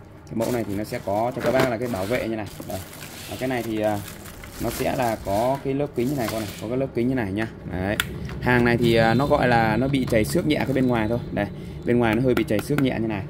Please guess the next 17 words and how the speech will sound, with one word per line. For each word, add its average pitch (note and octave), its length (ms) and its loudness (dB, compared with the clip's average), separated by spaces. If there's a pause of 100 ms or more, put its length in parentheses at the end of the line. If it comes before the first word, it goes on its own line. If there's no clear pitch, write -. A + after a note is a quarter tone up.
(320)
Hàng A2 300 -2
thì A2 60 -4
một G#2+ 180 -2
trăm B2+ 180 0
phần A#2 120 -2
trăm B2 180 2
là A2 120 0
hàng G#2 220 0
của G2+ 60 0
thương A#2+ 140 2
hiệu A#2+ 140 2
Honda B2 440 4
nhá, A#2 140 0 (140)
hàng F#2+ 160 0
thương A2+ 100 0
hiệu A#2 160 2
Honda, A2+ 340 2